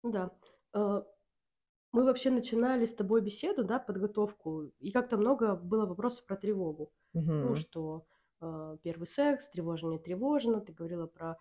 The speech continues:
Speaker 1: Поделись, пожалуйста, кстати, своим вот наблюдением
Speaker 2: Мгм.
Speaker 1: про
Speaker 2: Я
Speaker 1: тревогу.
Speaker 2: как-то, а, в Инстаграме задавала вопрос, а, аудитории, а, есть ли у них волнение перед, э, сексом с новым партнёром. И, как ни странно, а, большинство ответили, что нет.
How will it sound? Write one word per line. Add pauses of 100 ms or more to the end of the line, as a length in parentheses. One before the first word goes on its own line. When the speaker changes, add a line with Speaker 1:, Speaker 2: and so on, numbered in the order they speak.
(160)
Speaker 1:
Поделись,
пожалуйста,
кстати,
своим
вот
наблюдением
Speaker 2:
Мгм. (100)
Speaker 1:
про
Speaker 2:
Я
Speaker 1:
тревогу.
Speaker 2:
как-то,
а, (160)
в
Инстаграме
задавала
вопрос,
а,
аудитории, (280)
а, (160)
есть
ли
у
них
волнение
перед,
э,
сексом
с
новым
партнёром. (320)
И,
как
ни
странно, (220)
а, (100)
большинство
ответили,
что
нет.